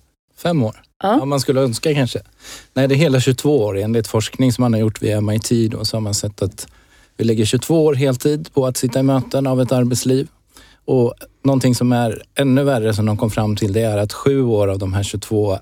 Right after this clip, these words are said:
Speaker 1: lägger vi på, det, det går åt till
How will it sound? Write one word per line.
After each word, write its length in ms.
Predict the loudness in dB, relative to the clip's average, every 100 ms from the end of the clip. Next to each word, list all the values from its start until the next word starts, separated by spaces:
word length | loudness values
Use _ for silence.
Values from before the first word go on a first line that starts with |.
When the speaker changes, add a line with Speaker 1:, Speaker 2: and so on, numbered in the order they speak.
| -8
Speaker 1:
lägger 320 | -4 -2 -2 -4
vi 100 | -4
på, 360 | -2 -4 -4 -10 _ _ -20 -20 _
det, 340 | -2 -2 -8 -2
det 140 | 0
går 160 | 2 2
åt 160 | 0
till 540 | 0 -2 -2 -6 -8